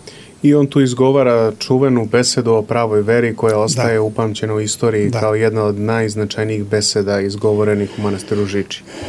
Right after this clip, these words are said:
Speaker 2: Jeste. O-, ovaj Žički sabor je zaista prelomni, da kažemo, događaj. Sveti Sava sve radi na saborni način. Ništa kao ja, nego sabor. A,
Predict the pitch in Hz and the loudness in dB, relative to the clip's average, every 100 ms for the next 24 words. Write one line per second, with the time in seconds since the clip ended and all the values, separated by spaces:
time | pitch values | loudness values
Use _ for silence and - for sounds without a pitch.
0 | - 135 110 113 - 127 - - 165 185 | -8 -6 -4 -4 -4 -8 -8 -6 -2 2
1 | 202 202 170 214 - 165 - 185 190 175 | 2 2 2 0 0 0 0 0 2 2
2 | 160 147 143 - 156 151 165 160 - 147 | 4 2 0 -4 -2 0 0 -2 -2 -2
3 | 135 127 - - 127 127 143 170 175 123 | -2 -6 -12 -6 -2 2 2 4 4 2
4 | 110 107 110 - 120 120 131 113 117 117 | 0 -2 -4 -2 -4 -2 -4 -4 -4 -2
5 | 120 147 160 127 - 139 123 - 143 143 | 0 0 0 -2 -4 -6 -6 -2 -2 -2
6 | 127 - 135 139 131 123 117 - - 123 | -4 -4 -2 0 2 0 2 0 0 0
7 | 120 110 104 101 101 101 - - - - | 0 -2 -4 -6 -8 -10 -12 -14 -18 -20
8 | - - 139 - 135 127 131 120 117 117 | -10 0 0 0 -4 -2 -2 0 0 -2
9 | - - - - - 123 120 - 117 117 | -6 -16 -20 -8 -4 -2 0 -2 -2 -4
10 | 113 - - - - - - 175 127 | -6 -10 -16 -18 -16 -16 -10 -4 -2